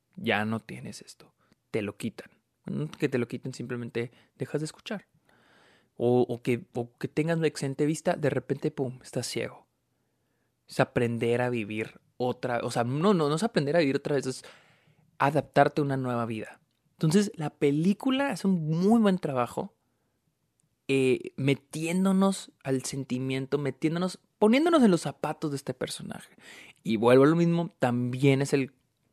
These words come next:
genial trabajo de Riz Ahmed. Am, la edición es también muy buena, la edición es muy buena, porque s-, s-, siento que está mucho metida en, en, en la mente del personaje,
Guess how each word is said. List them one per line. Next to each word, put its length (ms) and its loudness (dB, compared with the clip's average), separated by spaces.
genial 500 0
trabajo 380 0
de 80 -4
Riz 240 -8
Ahmed. 280 -12
Am, 420 -2
la 120 8
edición 260 8
es 100 4
también 260 2
muy 200 -2
buena, 340 -6
la 80 -6
edición 220 -2
es 60 -2
muy 420 0
buena, 460 -6
porque 340 0
s-, 280 -8
s-, 300 -18
siento 380 2
que 80 2
está 240 -2
mucho 800 4
metida 720 2
en, 240 -4
en, 220 -6
en 240 -6
la 120 -8
mente 400 4
del 100 4
personaje, 760 -8